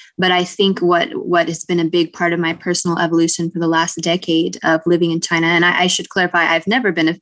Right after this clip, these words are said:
<laughs> big fan of the Chinese Communist Party. I was often quite frustrated, uh, while living in China by things that I observed. Uh, but with that, I've really, I think, turned a corner in, in cementing my own belief that there is a line in the sand.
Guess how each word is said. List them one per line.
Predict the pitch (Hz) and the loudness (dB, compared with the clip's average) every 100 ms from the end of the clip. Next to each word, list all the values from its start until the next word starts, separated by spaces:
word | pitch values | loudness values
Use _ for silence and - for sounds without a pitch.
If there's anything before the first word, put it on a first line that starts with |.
| 165 | -6
<laughs> | - - | -6 -4
big | 196 190 | -4 -2
fan | - 226 185 | 2 2 2
of | - | 0
the | 190 | 0
Chinese | 202 185 180 - | 0 0 0 -2
Communist | 175 170 165 170 - | -2 -2 -2 -4 -2
Party. | 160 165 190 - - - - | 0 2 0 -4 -18 -18 -6
I | 170 | 0
was | 170 170 | 2 2
often | 175 180 180 | 2 2 -2
quite | 165 196 185 - | -2 -2 -2 -2
frustrated, | 170 - 170 165 160 - | -4 -2 -2 0 -2 -2
uh, | 165 160 - - - - - | -2 -2 -4 -8 -14 -14 -4
while | 175 170 | 0 2
living | 170 165 165 | 2 0 0
in | |
China | 160 165 165 | 0 0 0
by | 165 170 | 0 -2
things | 175 165 170 | -4 -4 -2
that | |
I | 160 - | -2 -2
observed. | - - 165 165 165 - - - - _ | -4 -4 0 0 0 -10 -18 -20 -20 _
Uh, | 185 180 170 170 | 0 2 2 0
but | 175 185 180 - _ _ _ _ _ _ _ _ | 0 2 0 -4 _ _ _ _ _ _ _ _
with | 180 226 240 | 2 4 4
that, | 196 175 175 196 - - - | 2 0 0 -2 -6 -6 -4
I've | 185 190 180 | 0 0 0
really, | 185 190 190 185 175 - | 0 2 2 2 0 -4
I | - - 170 | -8 -6 -6
think, | - 185 - - - | 0 2 0 -6 0
turned | 196 190 | 4 4
a | 180 | 4
corner | - 202 190 175 175 | 2 4 6 4 2
in, | 165 175 170 165 170 | 0 -2 -2 -2 -4
in | 180 175 | -2 -2
cementing | - 175 185 185 180 | 0 2 4 2 2
my | 170 | 2
own | 175 175 | 0 -2
belief | 170 165 170 - | -2 -2 -2 0
that | 165 165 | -2 0
there | 180 | 0
is | - 196 196 | 2 2 2
a | |
line | 170 170 175 | 2 2 0
in | 175 | -2
the | 160 | -2
sand. | - 165 156 165 185 | -2 0 2 2 2